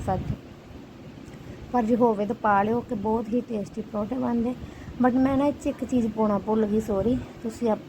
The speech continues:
ਜ਼ਰੂਰ ਟਰਾਈ ਕਰਿਓ ਕਿ ਇੱਧਰ ਅਸੀਂ ਘਿਓ ਪਾ ਤਾ, ਵੈਸੇ ਤੁਸੀਂ ਬਟਰ ਵੀ ਪਾ ਸਕਦੇ, ਮੈਂ ਦੇਸੀ ਘਿਓ ਪਾ ਤਾ, ਘਰੇ ਹੈਗਾ ਸੀ।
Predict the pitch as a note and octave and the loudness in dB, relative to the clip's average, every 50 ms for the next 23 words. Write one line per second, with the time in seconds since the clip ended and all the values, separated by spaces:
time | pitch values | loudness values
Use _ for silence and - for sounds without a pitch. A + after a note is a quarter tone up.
0 | - G3+ A3 G#3+ A3 G#3+ G#3+ - A3+ A3 G#3+ A3 - G#3+ A3 A#3+ C#4 D#4 - - | -8 -4 0 0 0 0 0 2 2 2 2 0 -2 0 0 0 0 -2 -6 -10
1 | - - - - - - - B3+ B3 A#3 A3+ A3 A3+ - - B3 A#3+ A#3+ A3 G#3+ | -18 -18 -18 -18 -16 -4 0 2 4 4 2 0 -2 -4 -2 0 2 2 2 2
2 | A#3+ B3 B3 C4 A#3+ - B3+ B3 A#3 A3 A3+ G#3+ G#3 G3+ G#3 - - B3+ C4 - | 2 2 2 0 2 4 6 6 6 4 2 0 0 0 0 0 0 0 0 -2
3 | - - - A#3+ G#3+ A3 G#3+ A#3+ A3 - A3+ G#3+ B3 A3+ G3+ G#3+ G#3 - G3+ G#3 | -4 -4 -2 0 0 0 0 0 -2 -4 -4 -2 0 0 2 2 2 2 2 2
4 | A3+ A3 - A3+ G#3 G3 G3+ - G3 F#3+ G3+ G#3 G#3+ G#3 G#3 G3+ G#3+ G#3+ - A3+ | 2 4 4 4 4 4 2 -2 -2 -2 0 0 0 0 2 0 0 0 -2 -2
5 | G3+ A3+ A3 A3 - G#3+ G3 F#3+ F3+ - G3+ F#3+ - - A3+ A3 G#3+ G#3 G3 F3+ | 0 0 0 0 0 0 0 0 0 -2 -4 -4 -2 -2 0 0 2 2 2 2
6 | F3+ G3 G3+ - - A#3+ | 0 -2 -2 -2 -4 -6